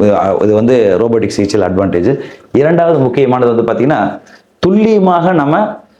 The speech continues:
எலும்புகளை கட் பண்ணாம எலும்புகளை சுத்தம் செய்து கிளீன் பண்ணி ட்ரிம் பண்றோம். ட்ரிம் பண்ற மாதிரி அப்படி கிளீன் பண்றோம், பெயிண்ட் பண்ணி கிளீன் பண்றோம். So, அப்ப என்ன ஆகுதுன்னா, அது வந்து ஷேப் வந்து பாத்தீங்கன்னா நல்லா வலுவலுன்னு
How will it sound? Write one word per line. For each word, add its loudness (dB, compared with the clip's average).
எலும்புகளை 2
கட் -4
பண்ணாம 0
எலும்புகளை 2
சுத்தம் -2
செய்து 0
கிளீன் 0
பண்ணி 0
ட்ரிம் 0
பண்றோம். -2
ட்ரிம் 2
பண்ற -2
மாதிரி 2
அப்படி 2
கிளீன் 0
பண்றோம், -2
பெயிண்ட் 0
பண்ணி 0
கிளீன் 0
பண்றோம். -2
So, -4
அப்ப 0
என்ன 2
ஆகுதுன்னா, 0
அது 2
வந்து 2
ஷேப் -2
வந்து 0
பாத்தீங்கன்னா 0
நல்லா 2
வலுவலுன்னு 0